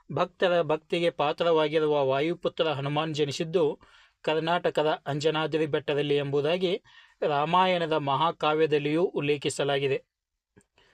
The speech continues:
ಈ ಸ್ಥಳಕ್ಕೆ ಅಂಜನಾದ್ರಿ ಬೆಟ್ಟ ಎಂದು ಹೆಸರು ಬರಲು ಕಾರಣವೂ ಇದೆ. ಹಿಂದೂ ಪುರಾಣಗಳ ಪ್ರಕಾರ ಅಂಜನಾದೇವಿಗೆ ಹನುಮಂತನ ಜನನವಾಗಿದ್ದರಿಂದ ಈ ಸ್ಥಳಕ್ಕೆ ಅಂಜನಾದ್ರಿ ಬೆಟ್ಟ ಎಂಬ ಹೆಸರು ಬಂದಿದೆ.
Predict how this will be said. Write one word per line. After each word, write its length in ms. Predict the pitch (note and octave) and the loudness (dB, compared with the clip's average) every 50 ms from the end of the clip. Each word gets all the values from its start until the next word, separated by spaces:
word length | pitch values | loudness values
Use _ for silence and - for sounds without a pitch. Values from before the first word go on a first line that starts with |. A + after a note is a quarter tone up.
| _ _ _ _ _ _ - | _ _ _ _ _ _ -2
ಈ 160 | G3 A3+ B3 | -2 -2 -2
ಸ್ಥಳಕ್ಕೆ 480 | - - - G#3 G#3 G#3 G3 - G#3+ | 0 2 4 6 6 6 4 4 2
ಅಂಜನಾದ್ರಿ 640 | A3 - F3+ E3 E3+ E3 F3 F#3 G3 G3+ G3 G3+ G3+ | 2 2 0 -2 -2 0 0 2 2 2 2 2 2
ಬೆಟ್ಟ 240 | F#3 E3 F3+ E3+ - | 2 2 0 2 2
ಎಂದು 340 | F#3 F3 E3+ E3+ E3+ E3 E3 | 2 2 2 2 2 2 2
ಹೆಸರು 340 | D#3 D3 - - F3+ F#3 F3 | 2 2 0 0 0 0 0
ಬರಲು 340 | D#3+ E3+ E3+ D#3+ D#3 D#3 | 2 2 2 2 2 0
ಕಾರಣವೂ 540 | D3+ - C#3+ C#3+ D3 D#3+ D#3+ E3+ F3+ F#3 G3 | 0 0 0 0 0 0 0 0 0 -2 -2
ಇದೆ. 340 | A3 - D#3+ D3 C#3 B2+ - _ _ _ _ _ _ _ _ _ _ _ _ _ _ _ _ _ _ | -2 -2 -2 -2 -2 -2 -4 _ _ _ _ _ _ _ _ _ _ _ _ _ _ _ _ _ _
ಹಿಂದೂ 340 | - D#3+ E3 F3 F#3 G3 | -6 -4 -2 2 2 2
ಪುರಾಣಗಳ 540 | F#3+ - F3+ D#3+ D#3+ E3 E3 E3 D#3 D3+ D3 | 2 2 0 0 0 0 0 -2 -2 -2 -2
ಪ್ರಕಾರ 400 | C#3 - D#3 C#3+ - E3 F#3 G3 G3 F#3+ A3 D4 - - - - - - _ _ - | 0 -2 -2 -2 0 0 0 2 0 0 -2 -4 -8 -14 -20 -20 -20 -20 _ _ -6
ಅಂಜನಾದೇವಿಗೆ 880 | D#3 E3+ E3+ G3+ G3 G#3 G3+ G#3 F3+ F#3 F3+ E3+ D#3+ D#3 D#3 E3+ F#3+ | -6 -2 0 0 2 2 2 2 2 2 2 2 0 0 0 0 -2
ಹನುಮಂತನ 600 | A3 E3+ C#3+ D#3+ E3 E3+ F3+ F3+ F3 F#3+ E3+ E3 E3 | -2 -2 -4 -4 -2 -2 -4 -2 -2 -2 -2 0 -2
ಜನನವಾಗಿದ್ದರಿಂದ 1120 | D#3 C#3 - D3+ D3 D#3+ F3 F3 F3+ E3+ D#3 D#3 D3+ D3 D#3 D3+ - D#3+ C#3+ D3+ E3 G3 A3 G3 F3 G#3 - - - - _ _ _ | -4 -4 -4 -4 -2 -2 -2 -2 0 0 0 0 0 -2 -4 -2 -2 -2 -2 -2 -2 0 0 2 0 0 -2 -8 -16 -20 _ _ _
ಈ 160 | - F3+ G3+ | -2 0 0
ಸ್ಥಳಕ್ಕೆ 640 | G3 - - F3+ E3+ E3 D#3+ - - D3+ D#3 - - _ | -2 0 0 0 2 2 0 0 0 0 0 0 0 _
ಅಂಜನಾದ್ರಿ 600 | - D#3+ D#3+ D#3 D#3+ E3+ E3+ F3 E3+ E3+ E3 E3 | -6 -4 -2 0 0 2 0 0 0 0 0 0
ಬೆಟ್ಟ 280 | D3+ C#3+ D#3+ D3 - - | 0 0 -2 -4 -2 0
ಎಂಬ 340 | D#3 D#3 D#3+ D3 D3 D3+ C#3 | 0 0 0 0 0 0 -2
ಹೆಸರು 340 | C#3 C3+ - F3+ D#3+ D#3 C#3 | -2 0 -2 -2 0 0 0
ಬಂದಿದೆ. 420 | C#3+ C#3+ C#3+ D3+ C#3+ C#3+ - | 0 0 2 2 0 0 -2